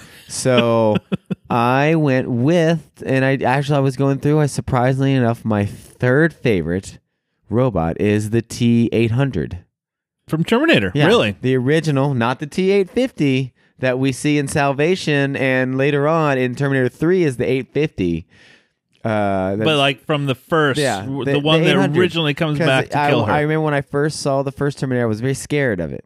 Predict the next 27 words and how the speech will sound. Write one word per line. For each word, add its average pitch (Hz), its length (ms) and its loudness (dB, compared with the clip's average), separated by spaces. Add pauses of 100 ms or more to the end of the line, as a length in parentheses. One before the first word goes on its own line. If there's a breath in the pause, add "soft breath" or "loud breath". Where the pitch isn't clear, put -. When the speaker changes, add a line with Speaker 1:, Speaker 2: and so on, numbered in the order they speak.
(120)
Speaker 2:
Oh, 127 60 -8
Speaker 1:
It 156 60 2
was 226 60 2
Speaker 2:
yeah. 302 100 6
Speaker 1:
very - 80 4
scary. 139 360 0
Speaker 2:
Yeah, 160 60 4
Speaker 1:
It - 20 4
was 123 80 2
Speaker 2:
yeah. 107 60 2
Speaker 1:
a 98 40 2
scary, 135 600 0 (240 soft breath)
like, 123 160 -2
especially 139 360 0
when 123 140 2
he's, 117 140 0
like, 110 140 0
crawling 120 500 2
after 120 360 0
her, 90 280 0
and 92 160 0
even 127 220 0
the 110 100 2 (140)
really 117 260 0
bad 110 320 -2
claymation. 110 800 -2 (640 loud breath)
I, 110 340 2